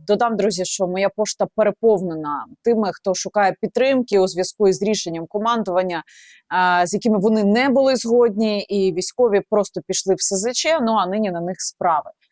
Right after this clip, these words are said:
Таких чимало. Сьогодні спробуємо розібратися в цій темі. Отже, що таке С З Ч? Чому військові здійснюють акт самовільного залишення частини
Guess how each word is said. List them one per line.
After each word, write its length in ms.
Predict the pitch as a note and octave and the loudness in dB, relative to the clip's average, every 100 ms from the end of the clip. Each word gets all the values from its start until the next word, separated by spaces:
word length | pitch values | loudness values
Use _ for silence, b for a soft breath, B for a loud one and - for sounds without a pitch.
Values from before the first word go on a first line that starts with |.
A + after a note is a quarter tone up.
| _ - | _ -6
Таких 280 | G#3+ C#4+ A#3 - | -2 -2 -4 -4
чимало. 600 | - C4 A#3+ E3+ A2+ - b b | 0 2 2 0 -4 -16 b b
Сьогодні 360 | - C#4+ C#4+ D4 | 0 2 2 2
спробуємо 440 | - D4+ C#4+ A#3 | 0 2 2 2
розібратися 800 | A#3 A3 A3 F#3+ E3+ - D3+ - - | 2 0 0 0 -2 -6 -6 -10 -8
в 60 | |
цій 160 | - A3+ | -2 0
темі. 440 | - C#4 B3+ A3 - | 2 0 0 -2 0
Отже, 500 | A#3 A#3 D3+ F3 D3 - | 2 2 0 0 -2 -4
що 220 | - D4 | -4 -2
таке 220 | D#4 D4+ | 0 -2
С 160 | - C4+ | 0 0
З 160 | A#3 | 0
Ч? 300 | - - E3 - _ _ _ | 0 -2 -2 -4 _ _ _
Чому 320 | - A#3+ C#4+ | 0 2 4
військові 840 | A#3+ A#3 - B3+ C4+ A#3 G#3+ F#3+ F3 | 2 -2 -2 0 2 4 4 4 2
здійснюють 680 | F3 F#3 A#3+ - G3 F3+ G3 | 0 0 0 -2 -4 -2 0
акт 240 | G3+ G3+ | 0 -2
самовільного 800 | - G3 F#3 G#3+ G3+ F#3 E3 D#3+ | -2 -2 0 0 0 -2 -2 -2
залишення 540 | E3 G3 G3 F#3+ E3 | 2 0 0 -4 -8
частини 600 | - G#3+ - D4 C#4 G#3+ | -4 -4 -2 0 0 0